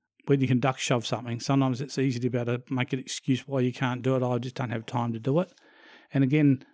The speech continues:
the other excuse obviously is, "Oh, I just can't choose which images."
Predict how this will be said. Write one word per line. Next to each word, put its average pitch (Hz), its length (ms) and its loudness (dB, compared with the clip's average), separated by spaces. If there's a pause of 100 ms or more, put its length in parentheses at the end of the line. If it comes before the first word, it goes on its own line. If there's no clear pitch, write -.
(140)
the 175 100 2
other 185 120 2
excuse 131 480 0
obviously 127 500 0
is, 135 160 -6
"Oh, 143 140 -4
I 139 100 0
just 135 220 -2
can't 131 260 -2
choose 127 260 2
which 117 220 -4
images." 131 480 4